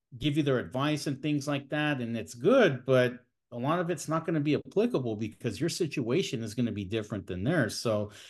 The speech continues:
yeah, you know, a lot of self-doubt, um, I think, um, but even to just concerns about the future. You know, we live in uncertainty, uh, especially nowadays, and what's gonna happen, like, economically and things like that. So I think for, um,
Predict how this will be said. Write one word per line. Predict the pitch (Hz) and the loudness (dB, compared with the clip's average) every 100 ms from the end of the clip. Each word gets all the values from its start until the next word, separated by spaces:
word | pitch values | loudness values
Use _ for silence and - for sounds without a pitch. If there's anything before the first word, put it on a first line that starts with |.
| - _ - | -20 _ 6
yeah, | 208 170 - | 6 6 2
you | - | -4
know, | - - | -4 2
a | |
lot | 180 196 | 4 6
of | 208 | 4
self-doubt, | 202 190 170 135 131 131 131 123 | 4 4 4 4 2 4 2 0
um, | 120 - | -6 -4
I | 127 | -4
think, | 117 131 120 120 - - - | -4 2 4 2 -2 -16 -8
um, | 113 110 110 104 | -2 0 0 0
but | 139 | 2
even | 151 185 170 | 4 4 0
to | - 151 | 2 2
just | 139 143 - | 2 -2 -2
concerns | 120 - 127 120 | -2 0 -2 -2
about | 110 113 110 | -2 -2 -2
the | 107 | -6
future. | 107 104 98 117 | -4 -6 -4 -2
You | 110 | 4
know, | 135 | 6
we | 135 147 | 6 8
live | 196 | 8
in | 208 | 6
uncertainty, | 170 131 127 127 117 - 113 107 - _ _ - | 4 2 2 2 2 0 -2 -4 -6 _ _ -2
uh, | 117 | 0
especially | 117 143 135 139 | 4 4 4 4
nowadays, | 117 117 123 107 104 104 101 | 4 6 4 4 2 0 -2
and | 104 | -4
what's | 107 - | -6 -4
gonna | 117 107 | -2 0
happen, | 110 104 - 104 90 - | 0 -2 -2 -4 -4 -8
like, | 98 92 - - | -10 -10 -10 -8
economically | - 104 101 110 107 - 107 107 104 | -6 -4 -2 -2 -4 -4 -2 0 2
and | 95 87 - _ _ - | 0 -4 -10 _ _ 0
things | 113 101 | 0 2
like | 117 104 - | 2 2 2
that. | 110 107 | 0 0
So | - 120 | 2 2
I | 120 | 2
think | 160 214 202 - | 0 0 0 0
for, | 156 135 123 110 - | 4 6 6 2 -4
um, | 127 113 107 104 | -2 0 0 -4